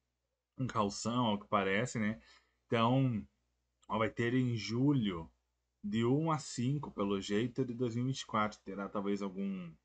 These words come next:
né? Ó, isso aqui é um convite, na verdade. Olha que legal, gente. Que legal. Né, Levi todo orgulhoso, claro, do seu filho, né, falando o presente ali pra ele, mostrando. E aqui na imagem mostra o presente que o Christopher postou e Levi escreveu embaixo o seguinte:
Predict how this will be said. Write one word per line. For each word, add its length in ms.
né? 260
Ó, 140
isso 140
aqui 120
é 40
um 100
convite, 720
na 140
verdade. 480
Olha 180
que 120
legal, 420
gente. 240
Que 120
legal. 400
Né, 160
Levi 240
todo 200
orgulhoso, 580
claro, 300
do 120
seu 200
filho, 300
né, 480
falando 240
o 60
presente 500
ali 160
pra 280
ele, 140
mostrando. 380
E 60
aqui 140
na 60
imagem 400
mostra 460
o 20
presente 320
que 80
o 40
Christopher 360
postou 380
e 40
Levi 220
escreveu 300
embaixo 300
o 20
seguinte: 500